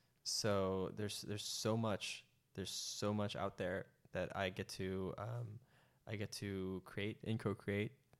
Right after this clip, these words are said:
with, um, the amazing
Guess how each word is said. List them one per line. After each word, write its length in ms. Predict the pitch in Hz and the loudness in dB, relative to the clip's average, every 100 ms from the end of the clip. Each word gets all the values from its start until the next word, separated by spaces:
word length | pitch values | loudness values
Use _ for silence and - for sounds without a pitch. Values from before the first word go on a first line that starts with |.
| _ _ - | _ _ -8
with, 640 | 104 95 92 - - - - | 0 2 2 -6 -12 -14 -8
um, 520 | 101 95 95 92 87 - - 95 | -4 0 0 -2 -4 -6 -10 -6
the 400 | 104 98 90 90 73 - _ _ _ _ - | 0 2 2 2 -2 -14 _ _ _ _ 0
amazing 760 | 101 95 95 95 98 98 - | 4 6 4 4 2 2 -4